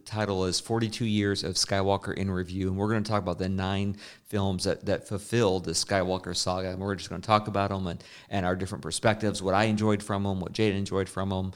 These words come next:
Uh, it, it's pretty cool looking at a saga that spans forty-two years.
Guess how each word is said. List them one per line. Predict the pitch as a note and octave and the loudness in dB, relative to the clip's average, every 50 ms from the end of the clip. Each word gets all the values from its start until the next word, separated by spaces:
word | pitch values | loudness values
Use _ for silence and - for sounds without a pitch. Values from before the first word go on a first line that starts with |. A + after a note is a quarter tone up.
| - - - - - F2+ | -10 -16 -18 -10 -4 0
Uh, | G2+ F#2 F2+ F#2 F2+ D#2 | 0 2 2 2 2 2
it, | E2+ | 2
it's | G2+ D#2 G2+ A2+ G2+ F2 G#2+ - - | 2 2 2 2 2 0 0 -2 -4
pretty | - - - D3+ D#3 D3 B2 - | -6 -4 -2 -2 0 0 -2 -2
cool | - - A#2+ A2+ A2 G#2 F#2+ F#2 - - G2 | -4 -4 0 2 2 2 2 0 -2 -4 -4
looking | G#2 A#2 A2+ A2 - G2+ F2 C#2 | -2 -2 -2 -2 -4 -6 -4 -4
at | D2+ F2+ F2+ | -4 -4 -2
a | F2+ | -2
saga | - - G#2+ G2 F#2+ F#2+ F2+ | 0 2 2 2 2 2 0
that | F2+ D#2 D#2+ | -2 -2 -2
spans | - - - - G#2 G2 F#2+ F#2 F2+ | -4 -4 -2 -2 -2 -2 -2 -2 -4
forty-two | - - - F#2 F#2+ F2+ F2 - - E2 | -6 -6 -6 -4 -4 -4 -4 -6 -8 -8
years. | D#2+ D#2+ D#2+ D#2 A#1+ G1+ G1+ - - | -6 -4 -2 -4 -4 -4 -6 -8 -8